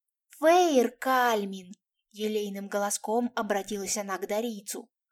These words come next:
«Как вы считаете, после того, как маг Кристалл и Моретов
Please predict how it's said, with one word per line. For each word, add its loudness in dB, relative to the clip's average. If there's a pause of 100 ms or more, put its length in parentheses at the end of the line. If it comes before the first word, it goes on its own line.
(460)
«Как 6
вы 4
считаете, 0 (240)
после 2
того, 2
как -2
маг 4
Кристалл 2
и 6
Моретов 4